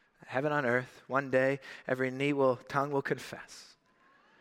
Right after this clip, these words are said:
And I pray now is that time for you to remind yourself of who you are in Christ, or maybe for, potentially for some here today, for the very first time, to recognize the fact that Jesus loves you,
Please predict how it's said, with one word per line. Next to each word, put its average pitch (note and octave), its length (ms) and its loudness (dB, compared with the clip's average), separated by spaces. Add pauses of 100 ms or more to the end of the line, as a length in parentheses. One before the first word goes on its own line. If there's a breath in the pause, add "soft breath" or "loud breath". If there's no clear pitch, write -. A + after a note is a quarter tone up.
(180 soft breath)
And A2+ 120 -6
I A#2 80 -2
pray B2+ 220 2
now B2 380 2
is A2+ 140 0
that - 220 -8
time G2 260 -12
for - 160 -16
you - 120 -18 (1300)
to C3+ 100 -4
remind C3 420 4
yourself C3+ 360 2
of B2+ 120 0
who C#3+ 140 2
you C#3 160 2
are C3 220 4
in B2+ 100 -4
Christ, G#2+ 380 -4
or A#2 40 -4
maybe C#3 300 -4
for, B2+ 200 -10
potentially - 540 -4
for B2+ 120 -6
some B2+ 240 -2
here B2+ 160 -4
today, A#2+ 200 0
for A2 80 -4
the A2+ 80 -2
very C3 420 -2
first C#3 340 -6
time, G#2 260 -6 (260 loud breath)
to - 80 -8
recognize A#2+ 640 0
the A2+ 100 -10
fact G#2+ 300 -6
that G2+ 120 -10
Jesus G2+ 340 -10
loves A#2+ 420 -4
you, - 100 -16